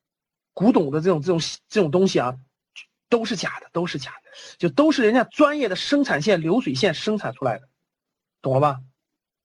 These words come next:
所以说你要不是专业人士啊，你就别碰了。这个专业人士可真不是你，你，你看了两天这个鉴宝栏目，说：“老师，我看了鉴宝栏目了，我，我，我觉得我就是这方面人才。”你别开玩笑了啊，没有个十年功底，你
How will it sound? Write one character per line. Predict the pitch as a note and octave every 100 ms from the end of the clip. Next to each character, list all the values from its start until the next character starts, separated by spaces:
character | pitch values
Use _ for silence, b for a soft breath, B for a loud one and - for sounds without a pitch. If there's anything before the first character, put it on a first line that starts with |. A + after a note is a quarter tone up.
| _ _ _ _ _ _
所 | -
以 | D4
说 | D#4+
你 | A#3
要 | G#3+ B3
不 | A#3+
是 | C4
专 | D4 D4
业 | G3
人 | D3
士 | F#3+ F3
啊， | C#3+ C#3+
你 |
就 | C#3
别 | C#3+ D3+
碰 | - G3+
了。 | B2
这 | -
个 | A#3
专 | C#4+
业 | C#4+
人 | G#3 F#3+
士 | A3
可 | G#3+ F3
真 | C4 B3+
不 | G3+
是 | A#3+
你， | E3+ D#3+ _ _
你， | F3+ G3
你 | G3
看 | F3+ - C#4+
了 |
两 | G3+ D3+
天 | C#3 A3+
这 | A3+
个 | F#3 E3
鉴 | - C#4+
宝 | F#3 C3
栏 | C3 C3+
目， | F#3 b b b
说 | - G#3+
：“老 |
师， | F3 B3+
我 |
看 | - G#3+
了 | G3
鉴 | - D4+ G#3
宝 | D#3
栏 | C3+
目 | F3 A3
了， | D#3+
我， | F3 - -
我， | G3+ G3+
我 | F#3+ F3
觉 | A#3+
得 |
我 | F4
就 | - C#4+
是 | A3+
这 | A3
方 | A3+
面 | A3+
人 | D#3 F#3+
才。” | - B2+ B B B
你 | F3
别 | E3 A#3
开 | - G#3+
玩 | F3
笑 | G3+ E3
了 |
啊， | C3+ C#3+
没 | F#3
有 | D#4 A3
个 |
十 | - - C#4+
年 | A#3+ A#3+
功 | D4 C4+
底， | D#3
你 | D#3